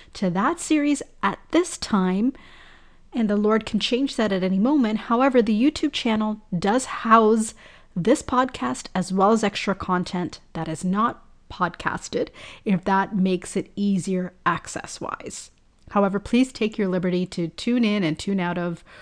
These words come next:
whatever platform is beneficial to you in your journey with the Lord, and I encourage that greatly. This episode came together this week when I was reflecting on the first video episode of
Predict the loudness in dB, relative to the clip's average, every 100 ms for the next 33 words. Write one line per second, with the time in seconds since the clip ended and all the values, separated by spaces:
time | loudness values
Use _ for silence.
0 | -20 -14 -4 -2 0 0 0 2 2 2
1 | 0 -6 -20 -20 0 2 2 -2 -4 -2
2 | -2 -4 -4 -6 -4 -4 -4 -2 -4 -4
3 | -4 -6 -6 -2 -2 -2 -4 -4 -2 -2
4 | -2 -4 -4 -4 -4 -8 -6 -4 0 2
5 | 0 -2 -6 -4 -4 -4 -8 -6 -4 -4
6 | -8 -10 -6 -6 -8 -14 -20 -14 -12 -12
7 | -14 -16 -18 -20 _ _ _ _ -20 _
8 | -18 -16 -12 -8 -4 -4 -2 -4 -2 -4
9 | -6 -4 -6 -4 -6 -8 -20 -20 -20 -10
10 | -2 6 6 6 -2 -2 -2 -2 -2 0
11 | -2 -4 -4 -2 -2 -4 -2 0 2 2
12 | 2 -2 -4 -2 -2 0 0 -2 -4 -6
13 | -4 -4 -2 2 4 4